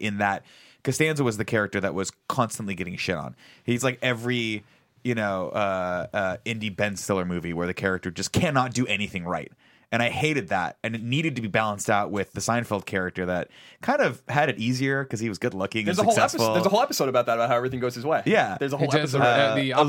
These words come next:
Speaker 1: Elaine, you
Speaker 2: Yeah.
Speaker 1: know, is, is, is, is cute and can date whoever she wants and, like, doesn't really care about anything. And the Kramer's just out of his mind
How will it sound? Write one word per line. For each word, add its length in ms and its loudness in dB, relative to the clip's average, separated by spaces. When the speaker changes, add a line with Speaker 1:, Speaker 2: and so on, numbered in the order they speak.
Speaker 1:
Elaine, 300 0
you 60 0
Speaker 2:
Yeah. 60 0
Speaker 1:
know, 180 4
is, 160 -2
is, 340 0
is, 320 0
is 220 0
cute 420 0
and 220 -4
can 100 2
date 180 0
whoever 240 0
she 140 -2
wants 480 0
and, 80 -4
like, 160 0
doesn't 180 -2
really 180 -2
care 180 -2
about 120 -2
anything. 240 -4
And 60 -2
the 60 -2
Kramer's 300 -2
just 120 -10
out 100 2
of 40 -6
his 100 -8
mind 400 -4